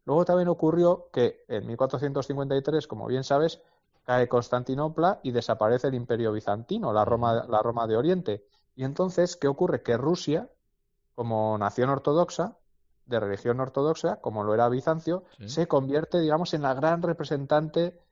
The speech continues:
Speaker 1: eh, o mejor dicho, Moscú se convierte en la gran representante de, de la Iglesia ortodoxa en el mundo, y hace que esa ciudad de repente cobre una, una importancia mucho más, eh,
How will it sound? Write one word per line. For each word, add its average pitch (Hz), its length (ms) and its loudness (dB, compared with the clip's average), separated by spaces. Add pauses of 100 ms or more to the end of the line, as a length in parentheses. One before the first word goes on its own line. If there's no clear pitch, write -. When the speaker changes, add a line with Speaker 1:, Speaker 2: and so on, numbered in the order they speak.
(300)
Speaker 1:
eh, 127 240 -12
o 147 160 -6
mejor 131 320 -2
dicho, 135 200 -4
Moscú 120 320 -2
se 170 100 0
convierte 143 460 0
en 165 80 0
la 127 100 0
gran 131 220 2
representante 147 720 0
de, 117 520 0
de 120 140 -4
la 104 100 0
Iglesia 113 300 0
ortodoxa 127 440 -2
en 110 60 2
el 110 100 -2
mundo, 160 340 -4 (380)
y 120 100 -2
hace 139 300 2
que 120 280 -2
esa - 220 -4
ciudad 139 280 0
de 143 80 2
repente 131 440 -2
cobre 139 360 2
una, 117 960 -2 (380)
una 127 200 -4
importancia 127 800 0 (120)
mucho 143 480 -4
más, 135 480 -2
eh, 117 720 -4